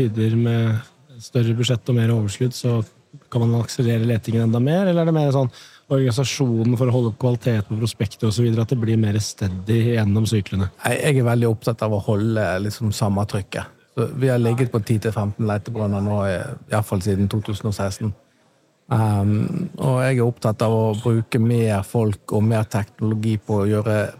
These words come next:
Speaker 2: prospektene, ehm, høyere i kvalitet. Det å liksom ligge og så dra opp og ned på denne typen aktivitet, du får ikke de læreeffektene som du egentlig ønsker deg. Du, du får ikke, dette er egentlig til syvende og sist er leiting en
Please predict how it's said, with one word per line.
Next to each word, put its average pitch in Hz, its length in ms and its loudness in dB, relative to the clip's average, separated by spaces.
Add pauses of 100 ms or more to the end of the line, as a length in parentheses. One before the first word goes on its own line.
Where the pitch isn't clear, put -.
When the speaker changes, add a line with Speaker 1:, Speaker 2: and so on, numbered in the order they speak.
Speaker 2:
prospektene, 110 640 -2 (140)
ehm, 101 100 -4 (240)
høyere 113 320 2
i - 60 -6
kvalitet. 98 560 -4 (600)
Det 123 160 2
å 110 160 2
liksom 113 260 0
ligge 110 220 0
og 113 80 2
så 110 140 -2 (100)
dra 113 240 0
opp - 320 -4
og 107 140 0
ned 113 200 0
på 117 80 -6
denne 107 220 0
typen 113 320 -4
aktivitet, 110 460 -2
du 117 80 -4
får 113 400 0
ikke 107 180 -4
de 110 160 2
læreeffektene 98 960 -4
som 98 180 -4
du 95 80 -2
egentlig 98 380 2
ønsker 98 320 0
deg. 95 180 0
Du, 101 100 -2
du 104 120 -2
får 104 380 0
ikke, 110 160 -6
dette 110 200 -2
er 107 140 0
egentlig 104 380 0 (340)
til 120 120 2
syvende 123 520 0
og 92 60 0
sist 113 320 -2
er 113 80 2
leiting 104 420 0
en 104 180 0